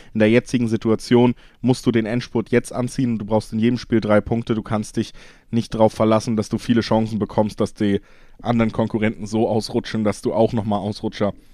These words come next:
verzeihen kannst. Also das ist auf jeden Fall, wenn du Richtung Champions League willst,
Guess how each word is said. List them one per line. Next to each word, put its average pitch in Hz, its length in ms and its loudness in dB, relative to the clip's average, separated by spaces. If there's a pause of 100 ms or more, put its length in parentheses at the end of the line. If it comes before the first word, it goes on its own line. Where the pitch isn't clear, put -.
(160)
verzeihen 113 420 0
kannst. 95 300 -6
Also 95 200 -4
das 101 160 -4
ist - 300 -8
auf 110 160 -4
jeden 143 220 6
Fall, 120 300 6
wenn 110 120 0
du 110 80 -2
Richtung 110 240 -6
Champions 127 360 -4
League 113 160 -6
willst, 107 280 0